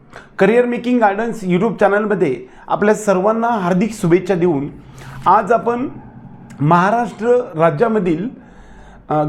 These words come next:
गव्हर्नमेंट मेडिकल कॉलेजेसमध्ये राऊंड वन,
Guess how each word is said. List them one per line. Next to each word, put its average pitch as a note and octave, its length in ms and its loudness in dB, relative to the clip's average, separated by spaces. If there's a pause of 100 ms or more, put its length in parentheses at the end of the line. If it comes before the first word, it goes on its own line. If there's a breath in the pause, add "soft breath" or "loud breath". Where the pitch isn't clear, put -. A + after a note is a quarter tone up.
(140)
गव्हर्नमेंट B3 640 2
मेडिकल G#3 480 0
कॉलेजेसमध्ये E3+ 960 0 (760 loud breath)
राऊंड G3 360 2
वन, B3 420 0